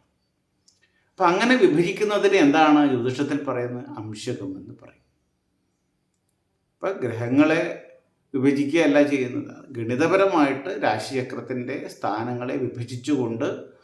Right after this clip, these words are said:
സൂക്ഷ്മത വരുത്താം. അതിന് അംശകങ്ങൾ എന്ന് പറയും. അംശകങ്ങൾ കുറേ തരത്തിലുണ്ട്. ഒരു രാശിയെ ഒറ്റ രീതിയിൽ കാണുമ്പോൾ പന്ത്രണ്ടായിട്ട് വിഭജിച്ചിട്ട് പന്ത്രണ്ട് രാശികളായിട്ട് നമ്മൾ കാണുന്നു ഒരു ദിവസത്തെ. അത് പന്ത്രണ്ട് ആയിട്ട്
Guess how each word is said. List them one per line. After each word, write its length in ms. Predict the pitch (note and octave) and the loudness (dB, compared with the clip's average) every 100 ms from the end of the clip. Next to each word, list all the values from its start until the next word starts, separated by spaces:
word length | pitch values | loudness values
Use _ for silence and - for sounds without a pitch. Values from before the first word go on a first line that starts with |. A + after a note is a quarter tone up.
| _ _ | _ _
സൂക്ഷ്മത 420 | - C3+ - C#3 A#2 | -8 -6 -2 -2 -2
വരുത്താം. 320 | G2+ G2 - C3+ | -4 -8 -16 -14
അതിന് 160 | D#3+ - | -10 -8
അംശകങ്ങൾ 560 | G#2+ G2+ - B2+ A#2 A2 G#2 | -8 -10 -8 -8 -6 -10 -12
എന്ന് 120 | - | -16
പറയും. 200 | F#2+ - _ - | -20 -20 _ -14
അംശകങ്ങൾ 520 | A2+ A2+ C3+ C3 B2 C#3 C#3 | -12 -8 -8 -6 -6 -6 -8
കുറേ 180 | G2+ G#2+ A#2 A#2 A#2+ B2 | -10 -8 -8 -8 -8 -8
തരത്തിലുണ്ട്. 560 | G#2 - - - _ _ _ _ _ _ _ _ _ _ _ _ - | -10 -12 -20 -20 _ _ _ _ _ _ _ _ _ _ _ _ -6
ഒരു 100 | B2+ B2+ | -2 0
രാശിയെ 480 | A#2+ A#2+ - C3 B2+ B2+ - - _ _ _ - | 0 0 -2 0 0 -4 -16 -20 _ _ _ -6
ഒറ്റ 140 | - G3+ F#3+ F3+ | 0 4 6 6
രീതിയിൽ 280 | E3 D3+ D3 | 4 4 4
കാണുമ്പോൾ 300 | C#3+ A2+ A2+ A#2 | 2 0 -2 -2
പന്ത്രണ്ടായിട്ട് 540 | C3 C3 C#3 C#3 C3+ C3 | 0 0 2 2 4 2
വിഭജിച്ചിട്ട് 540 | B2+ C3+ C3 C3 C3+ C#3+ C#3 | 0 -2 -2 -4 -4 -4 -2
പന്ത്രണ്ട് 360 | B2 B2+ C#3 C#3 | -2 0 0 2
രാശികളായിട്ട് 640 | B2+ A#2+ C#3 C3 C3 B2 B2+ | 2 0 0 -2 0 -2 -4
നമ്മൾ 180 | A2+ G#2 - | -6 -6 -8
കാണുന്നു 380 | G2+ F2 G#2+ B2 - - _ _ _ - | -10 -10 -10 -10 -12 -16 _ _ _ -4
ഒരു 100 | D3+ - | -2 -2
ദിവസത്തെ. 380 | - - - _ _ _ _ _ _ _ _ | -4 -12 -20 _ _ _ _ _ _ _ _
അത് 100 | - F#3+ | -18 -8
പന്ത്രണ്ട് 440 | F3 D3 D#3 E3 F#3 F#3+ - - _ _ _ _ _ _ _ C#3+ | 0 0 0 0 -2 -2 -10 -20 _ _ _ _ _ _ _ 0
ആയിട്ട് 200 | D3 | 2